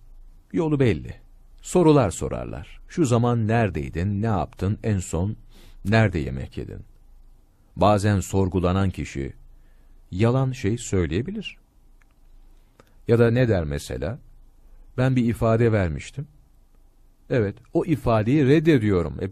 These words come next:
niye, nasıl reddediyorsun sen? İmza atmıştın." "Ağır baskı altındaydım." der. "Yalan söylemek zorunda kaldım."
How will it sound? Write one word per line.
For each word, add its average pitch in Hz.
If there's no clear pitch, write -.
niye, 156
nasıl 180
reddediyorsun 113
sen? 135
İmza 147
atmıştın." 165
"Ağır 147
baskı 147
altındaydım." 76
der. -
"Yalan 139
söylemek 131
zorunda 71
kaldım." -